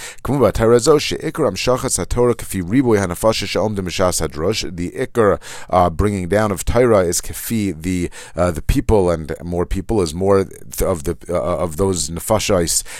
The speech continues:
that are there at the time of the drush. She'atzadik machnia harashil hamayidei amata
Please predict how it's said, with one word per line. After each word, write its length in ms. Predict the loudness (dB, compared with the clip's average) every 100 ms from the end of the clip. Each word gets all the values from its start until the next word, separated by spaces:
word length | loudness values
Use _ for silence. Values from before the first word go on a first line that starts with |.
| -4
that 160 | -2
are 80 | 2
there 160 | 2 2
at 80 | 0
the 40 |
time 240 | 0 0
of 80 | -2
the 80 | -4
drush. 220 | -2 -2
She'atzadik 720 | 0 -2 -2 2 4 2 0
machnia 540 | -4 -4 -4 -6 -2 -2
harashil 500 | 2 4 4 -2 -4
hamayidei 380 | -2 0 0 0
amata 460 | 0 0 0 -2